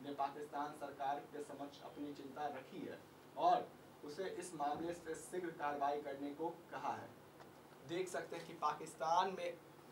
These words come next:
तरह-तरह की बातें सामने आ रही है। अब वह धर्म परिवर्तन कराना भी शुरू कर चुके हैं। आपको बता दें कि सिख युवतियों को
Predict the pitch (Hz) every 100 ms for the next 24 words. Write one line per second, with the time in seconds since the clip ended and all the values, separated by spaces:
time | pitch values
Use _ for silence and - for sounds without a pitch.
0 | - - - 214 262 254 202 190 190 -
1 | 143 151 160 - 139 131 139 123 120 127
2 | 139 - 202 196 - - - 165 165 147
3 | 165 175 151 143 139 - 165 143 139 139
4 | 143 147 - 143 147 156 170 170 175 -
5 | - - - - - 160 175 202 185 190
6 | 208 202 - 202 202 180 170 180 180 180
7 | 180